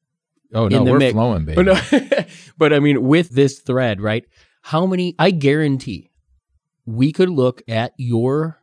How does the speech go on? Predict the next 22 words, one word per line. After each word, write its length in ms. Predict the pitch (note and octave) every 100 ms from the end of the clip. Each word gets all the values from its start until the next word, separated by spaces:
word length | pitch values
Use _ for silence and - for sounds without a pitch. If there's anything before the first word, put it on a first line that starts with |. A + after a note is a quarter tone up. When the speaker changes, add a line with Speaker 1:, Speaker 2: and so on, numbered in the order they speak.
| _
Speaker 2:
clientele 600 | - B2 B2+ B2 A#2+ A#2
base. 480 | A2+ F#2+ - - -
Speaker 1:
Mm-hmm. 220 | F2+ D#2 F#2+ G2 _ _ _ _ _
Speaker 2:
If 200 | A#2+ A#2
we 160 | C3 -
asked 480 | A2+ B2+ - - C3
the 80 | C#3+
question, 680 | - A2+ A2+ - C#3+ C#3+ A#2
we 120 | A#2
would 140 | B2
have 320 | A2 A#2 A#2
an 120 | C3 C3+
answer, 500 | A#2 A2+ - G2 G2 -
and 240 | B2 A2
therefore 600 | A#2+ C3 F3 - G#2 G2
we 120 | G#2+
could 160 | A2 A2
use 300 | G#2 B2 A#2+
that 340 | G2+ G#2 C3+ - G#2+
back 300 | G#2+ A#2+ -
into 380 | A#2+ B2 A#2+ G#2
marketing, 560 | F#2 F#2+ A#2+ A2+ C3